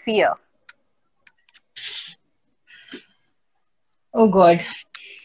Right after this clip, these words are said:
Speaker 2: My worst fear,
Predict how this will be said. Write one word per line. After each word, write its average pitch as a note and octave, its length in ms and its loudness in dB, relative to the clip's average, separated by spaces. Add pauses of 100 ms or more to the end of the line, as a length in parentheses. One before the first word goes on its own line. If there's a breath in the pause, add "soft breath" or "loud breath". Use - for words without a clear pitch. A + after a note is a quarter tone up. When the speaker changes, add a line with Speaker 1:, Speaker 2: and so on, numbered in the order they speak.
(1200 loud breath)
Speaker 2:
My A3+ 440 2
worst A#3 440 2
fear, B3 920 4